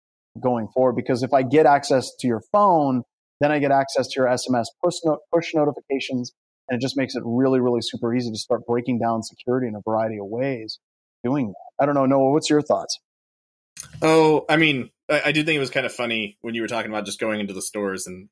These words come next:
Speaker 2: "Hey, my name is so-and-so." I, I, I kind of thought about the fact that, uh, there's been a few times where when I was on, like, a family plan, I had to impersonate my father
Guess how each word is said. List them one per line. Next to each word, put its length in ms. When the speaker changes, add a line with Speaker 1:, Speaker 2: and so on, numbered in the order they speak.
Speaker 2:
"Hey, 160
my 140
name 160
is 80
so-and-so." 260
I, 180
I, 180
I 60
kind 160
of 40
thought 120
about 140
the 80
fact 280
that, 220
uh, 280
there's 140
been 100
a 60
few 160
times 380
where 420
when 140
I 140
was 180
on, 160
like, 140
a 60
family 460
plan, 460
I 100
had 240
to 280
impersonate 600
my 80
father 520